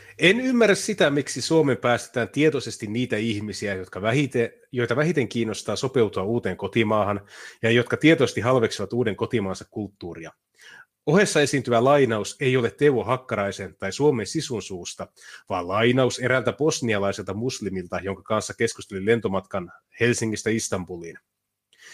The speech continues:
Henkilö itse oli usko-, uskoansa avoimesti tunnustava muslimi, joka työskenteli Suomessa yrityksessä,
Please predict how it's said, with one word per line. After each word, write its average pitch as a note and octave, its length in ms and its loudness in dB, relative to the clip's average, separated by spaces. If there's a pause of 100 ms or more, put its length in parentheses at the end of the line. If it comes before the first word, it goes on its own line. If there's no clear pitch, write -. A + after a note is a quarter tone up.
(200)
Henkilö D3+ 340 6
itse F3+ 240 6
oli B2+ 120 4
usko-, C3 460 -2
uskoansa B2 540 0
avoimesti B2 440 0
tunnustava G#2 400 -4
muslimi, G#2 600 -2
joka G#2 200 -2
työskenteli A2 520 0
Suomessa C3 440 2
yrityksessä, A2+ 640 -4